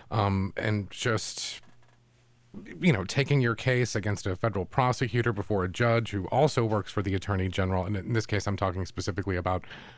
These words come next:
you know, asylum seekers. Um, and with the process being so lengthy, it, it, it's almost like for some people, it, it feels like it's encouraging them to abandon the process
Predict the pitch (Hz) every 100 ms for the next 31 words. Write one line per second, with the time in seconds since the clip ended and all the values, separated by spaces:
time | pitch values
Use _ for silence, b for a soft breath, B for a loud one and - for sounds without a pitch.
0 | B 98 87 - 113 117 110 - 98 95
1 | 90 - B B B B 123 120 110 -
2 | - _ _ - - - - 151 160 165
3 | 151 135 139 - 123 113 131 147 - 127
4 | 117 107 104 120 113 110 113 107 - 113
5 | - - 123 170 165 - 117 113 - 117
6 | - 180 196 131 127 117 92 - 104 -
7 | 139 135 131 127 - 123 120 - 262 185
8 | 107 90 90 87 113 123 131 175 226 127
9 | 107 - 92 98 101 101 -